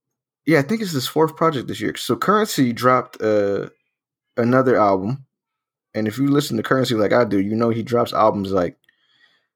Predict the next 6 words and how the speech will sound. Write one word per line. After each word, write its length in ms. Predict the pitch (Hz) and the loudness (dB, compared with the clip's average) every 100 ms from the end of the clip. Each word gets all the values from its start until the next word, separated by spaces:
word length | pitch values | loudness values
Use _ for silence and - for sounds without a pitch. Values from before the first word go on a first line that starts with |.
| _ - | _ -6
almost 340 | 117 117 104 | -2 -2 0
every 260 | 110 110 107 | -2 0 0
other 180 | 101 90 | 0 -2
month. 280 | 90 - _ - | -4 -6 _ -6
Like, 220 | 92 - | -6 -2
Currency 640 | 127 123 120 120 110 101 | 0 0 0 0 0 0